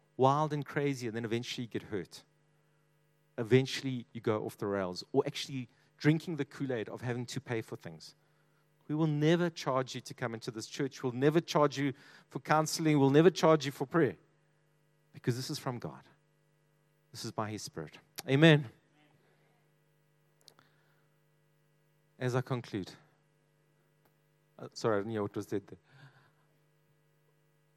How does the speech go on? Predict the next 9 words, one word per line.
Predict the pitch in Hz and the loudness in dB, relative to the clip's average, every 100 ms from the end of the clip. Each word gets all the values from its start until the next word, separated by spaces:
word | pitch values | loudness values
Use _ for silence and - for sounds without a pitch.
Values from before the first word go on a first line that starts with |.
| _ _ _ _ _ _ _ _ _ _ | _ _ _ _ _ _ _ _ _ _
It | 143 | 4
is | 170 139 | 4 4
Jesus | - 151 175 180 185 185 - - - _ _ _ _ | -2 -2 0 -2 -2 -4 -8 -10 -14 _ _ _ _
who's | 131 - | -6 -2
given | 120 120 | -4 -2
us | 110 - | -6 -8
life. | 82 - - _ _ _ _ _ _ _ _ _ _ _ _ _ _ _ _ _ _ _ _ | -12 -14 -20 _ _ _ _ _ _ _ _ _ _ _ _ _ _ _ _ _ _ _ _
All | 143 170 | 0 2
things | 170 - 160 151 156 143 - | 0 -4 -6 -4 -6 -8 -10